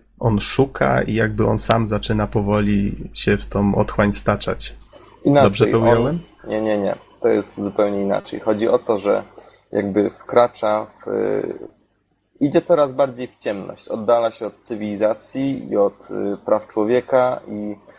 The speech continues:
Speaker 2: od, powiedzmy, moralności i idzie w zupełnie drugą stronę. I idzie do tego centrum, a tym centrum jest Kurz.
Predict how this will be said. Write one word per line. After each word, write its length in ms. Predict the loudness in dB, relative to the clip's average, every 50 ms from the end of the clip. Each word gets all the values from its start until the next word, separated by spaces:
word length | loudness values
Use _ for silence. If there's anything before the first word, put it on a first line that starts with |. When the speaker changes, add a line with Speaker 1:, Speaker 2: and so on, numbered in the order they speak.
| -20 _ _ -2
Speaker 2:
od, 180 | -2 -2 0
powiedzmy, 440 | 0 -4 -2 -2 -2 -4 -4 -6 -2
moralności 800 | 2 4 4 4 4 2 2 0 -2 -2 -4 -6 -14 -10 -6 -6
i 320 | -4 -4 -4 -4 -4 -4
idzie 200 | -2 0 -2 -2
w 60 | -2 -2
zupełnie 380 | -6 -2 -2 0 0 0 -2
drugą 280 | -2 -2 -2 -2 -2 -4
stronę. 440 | -4 -4 -2 0 0 0 0 -2 -6
I 220 | -6 -6 -4 -2 -2
idzie 180 | 2 2 2
do 120 | 4 2 2
tego 280 | 2 0 0 0 0
centrum, 580 | -2 0 0 0 0 0 -4 -6 -6 -4 -2 -2
a 100 | -2 -2
tym 180 | -4 -6 -12 -8
centrum 420 | -6 -4 -4 -4 -6 -6 -6 -6
jest 220 | -6 -6 -6 -8
Kurz. 540 | -8 -8 -8 -8 -10 -12 -12 -12 -12 -14 _